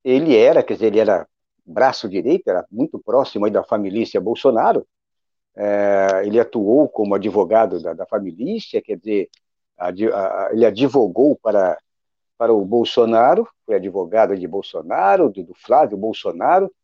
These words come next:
é, ele sim tendo cargos públicos, mas ele foi um advogado, quer dizer, a empresa dele, é, era uma empresa, né, foi uma empresa privada, então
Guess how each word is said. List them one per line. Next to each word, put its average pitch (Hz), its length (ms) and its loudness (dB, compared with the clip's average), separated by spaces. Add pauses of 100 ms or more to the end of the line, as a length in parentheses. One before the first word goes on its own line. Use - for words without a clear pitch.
(480)
é, 101 400 0
ele 156 360 4
sim 170 360 0
tendo 147 240 -2
cargos 127 460 -4
públicos, 170 680 -4 (360)
mas 98 320 -6
ele 113 300 0
foi 123 200 0
um 135 120 2
advogado, 110 760 0
quer - 100 -10
dizer, 101 200 0
a 101 80 2
empresa 120 520 0
dele, 117 440 0 (720)
é, 104 880 4 (520)
era 123 240 6
uma 185 100 2
empresa, 135 500 4
né, 104 100 0
foi 139 280 2
uma 165 140 2
empresa 131 440 0
privada, 147 540 0
então 135 420 0